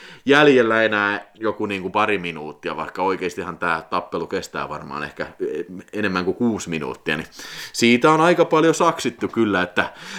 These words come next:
Van Damme vetää spakaatin, kun Bolo-jengi hyökkää, ja sit yhtäkkiä, että ilmeisesti tästä spakaatin awesomenessista, niin Bolo-jengi onkin sitten maissa, ja se saadaan,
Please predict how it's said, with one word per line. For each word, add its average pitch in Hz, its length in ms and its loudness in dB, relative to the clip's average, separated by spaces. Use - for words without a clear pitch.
Van 131 280 4
Damme 160 320 2
vetää 175 320 0
spakaatin, 107 760 0
kun 95 140 -6
Bolo-jengi 110 680 0
hyökkää, 92 460 -2
ja 87 60 0
sit 113 220 -6
yhtäkkiä, 101 480 -4
että - 140 -20
ilmeisesti 151 540 2
tästä 139 340 -8
spakaatin 156 840 0
awesomenessista, 127 1160 4
niin 110 220 -2
Bolo-jengi 117 1120 4
onkin 95 300 -2
sitten 87 280 -6
maissa, 90 480 -2
ja 71 80 -6
se 80 140 -10
saadaan, 90 280 -2